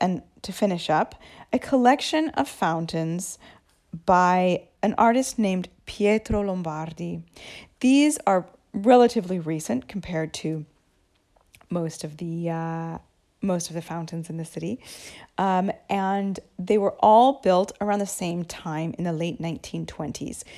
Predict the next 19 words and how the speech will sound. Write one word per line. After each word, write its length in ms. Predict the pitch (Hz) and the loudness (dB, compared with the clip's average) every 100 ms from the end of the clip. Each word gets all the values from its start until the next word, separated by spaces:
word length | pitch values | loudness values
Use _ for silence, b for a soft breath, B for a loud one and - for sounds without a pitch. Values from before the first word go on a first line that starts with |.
| B B B - | B B B 0
Pietro 300 | 226 220 226 | 0 4 2
Lombardi 360 | 214 180 185 | 4 4 4
actually 340 | 165 - - 180 | 2 0 -4 -4
won 320 | 170 170 175 | 0 -2 -2
a 320 | - 170 170 | -2 0 0
citywide 540 | 160 - 208 185 170 165 | -2 -2 0 0 0 -2
competition 600 | - - - 302 370 427 - B B | -10 -10 -6 -6 -4 -8 -10 B B
to 100 | - | -4
design 580 | 208 208 170 185 202 285 | 0 0 0 -2 0 0
fountains 640 | 320 - 170 165 - 180 | -2 -6 -6 -6 -8 -8
to 160 | - 185 | -6 -6
represent 800 | 165 180 - 247 - 165 175 - - | -2 -2 -2 -4 -4 -6 -6 -8 -10
some 240 | - 190 | -8 -8
of 100 | 180 | -6
the 80 | 170 | -6
different 380 | 180 - 196 - | -6 -6 -8 -6
neighborhoods 720 | 170 175 175 160 151 156 175 | -4 -2 -4 -6 -8 -8 -8
of 180 | 151 160 | -10 -10
Rome. 320 | 147 - | -10 -12